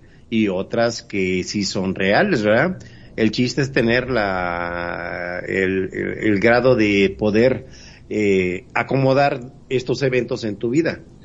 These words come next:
Eh, muchos sueñan con espíritus que, que es, eh, que piensas que van a hacerte daño, que son malignos, pero, y nos, y nos está dando aviso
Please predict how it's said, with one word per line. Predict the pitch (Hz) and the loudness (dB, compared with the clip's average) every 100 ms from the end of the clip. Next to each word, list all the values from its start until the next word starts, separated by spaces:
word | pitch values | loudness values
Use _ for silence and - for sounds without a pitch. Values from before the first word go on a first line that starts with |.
| - - - - - - | -20 -20 -18 -18 -16 -2
Eh, | 120 120 | 2 4
muchos | 151 190 208 | 4 4 2
sueñan | 190 190 196 185 | 2 4 2 0
con | 156 127 120 113 110 | -2 -6 -6 -6 -8
espíritus | 110 - 147 165 - 185 185 | -8 -8 -6 -6 -4 -6 -6
que, | - 117 107 107 104 98 92 90 - - - - - - - | -8 -4 -2 -2 -2 0 -2 -4 -12 -20 -20 -20 -20 -12 -2
que | 104 101 101 | 0 4 2
es, | 98 - - | 0 -6 -12
eh, | - 123 113 | 0 0 2
que | - 127 | 0 2
piensas | 151 147 165 | 4 4 2
que | - | 2
van | 127 135 | 0 0
a | |
hacerte | 139 135 131 127 | 0 -4 -2 0
daño, | 139 208 131 101 | 2 2 0 -2
que | 117 | -6
son | 120 131 | -4 -2
malignos, | 131 131 156 180 143 - - - | 0 2 2 2 -2 -6 -14 -4
pero, | 147 160 160 170 | 0 2 2 0
y | 156 147 139 | 0 2 2
nos, | 131 123 135 | 0 0 -4
y | 147 131 | -2 0
nos | 120 117 | 0 -4
está | 117 156 | -2 2
dando | 160 170 170 139 | 4 4 4 4
aviso | 131 165 127 180 233 | 4 2 2 0 -2